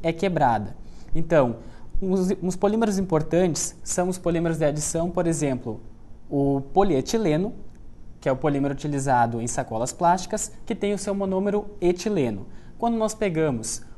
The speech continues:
o vinilbenzeno ou estireno, polimerizamos este, este monômero, nós levamos a formação do poliestireno ou isopor. E nós tivemos o tetrafluoretileno, nós polimerizamos e nós levamos a formação do teflon utilizado em revestimento de panelas.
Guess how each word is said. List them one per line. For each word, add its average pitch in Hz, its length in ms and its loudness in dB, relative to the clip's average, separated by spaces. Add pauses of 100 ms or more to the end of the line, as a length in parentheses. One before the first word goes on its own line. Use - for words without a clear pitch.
(200)
o 165 140 6
vinilbenzeno 156 960 2
ou 175 160 4
estireno, 180 580 0 (160)
polimerizamos 147 760 2
este, 143 200 -6 (200)
este 139 240 -2
monômero, 214 480 2
nós 214 160 -2
levamos 185 280 -2
a 180 40 -6
formação 170 480 -4
do 180 80 -2
poliestireno 202 840 0 (1040)
ou 160 340 0
isopor. 170 520 0 (600)
E 220 60 -4
nós 220 160 4
tivemos 190 260 -2
o 185 60 2
tetrafluoretileno, 190 1200 0
nós 170 200 -2
polimerizamos 175 1000 0
e 180 140 -2
nós 170 220 0
levamos 160 340 -2
a 165 60 0
formação 160 420 -4
do 160 60 -10
teflon 185 560 0
utilizado 175 520 2
em 170 40 -4
revestimento 165 600 -2
de 165 80 -2
panelas. 165 680 -2